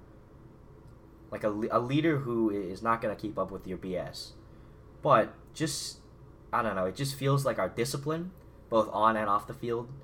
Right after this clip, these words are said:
needs a little work. And, um,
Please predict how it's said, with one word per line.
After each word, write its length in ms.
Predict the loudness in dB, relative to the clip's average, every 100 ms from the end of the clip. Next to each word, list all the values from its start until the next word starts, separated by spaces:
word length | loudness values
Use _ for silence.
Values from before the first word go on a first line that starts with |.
| -18 -20 -8
needs 180 | -8 -6
a 40 |
little 220 | -6 -6
work. 340 | -4 -6 -6 -18 -20 -20 -20 -20 -20 -20 -12
And, 400 | -6 -6 -6 -6
um, 440 | -4 -4 -6 -10